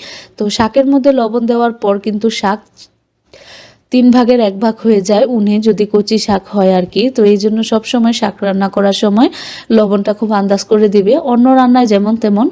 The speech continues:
আর শাক আর পোলাওয়ের মধ্যে হচ্ছে লবণটা ঠিকঠাক না হলে না খেতে ভালো লাগে না।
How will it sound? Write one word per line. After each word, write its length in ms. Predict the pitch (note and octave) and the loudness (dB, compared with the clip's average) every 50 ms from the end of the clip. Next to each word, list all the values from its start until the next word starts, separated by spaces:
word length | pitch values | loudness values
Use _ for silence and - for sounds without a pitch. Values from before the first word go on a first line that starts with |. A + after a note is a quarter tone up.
| - - - - - - _ | -6 -12 -20 -20 -20 -18 _
আর 140 | - G3+ G3+ | -8 -6 -6
শাক 300 | - - A#3 G#3+ A3 A3 - | -2 0 0 0 0 0 0
আর 120 | A3+ A3 | 0 0
পোলাওয়ের 440 | A3 - A3 A3 A3 A3 A3 A3 A3 | 0 0 0 2 2 2 2 0 -2
মধ্যে 220 | A3 A3 G#3 A3 | -4 -4 -4 -2
হচ্ছে 240 | G#3+ G#3+ G#3 - A#3 | -2 -2 -2 0 0
লবণটা 380 | G#3+ G#3 G3+ F#3+ G#3 G#3+ G#3 A3 | 0 0 0 0 -2 -4 -4 -4
ঠিকঠাক 380 | A3 - A3 G#3+ - A#3+ A3+ A#3 - | -4 -4 -6 -4 -6 -6 -6 -4 -2
না 80 | A#3 A3+ | -2 0
হলে 180 | A3+ A#3+ B3+ C#4+ | 2 2 2 2
না 120 | D4+ E4 D4+ | 2 2 0
খেতে 280 | - - - G3 - G3+ | 0 -2 -4 -4 -2 -4
ভালো 260 | G3 F3+ F#3+ F#3 F3+ F3+ | -4 -2 -2 -2 -2 -2
লাগে 220 | F3+ F3 E3+ E3 E3+ | -2 -4 -6 -8 -10
না। 100 | E3 | -10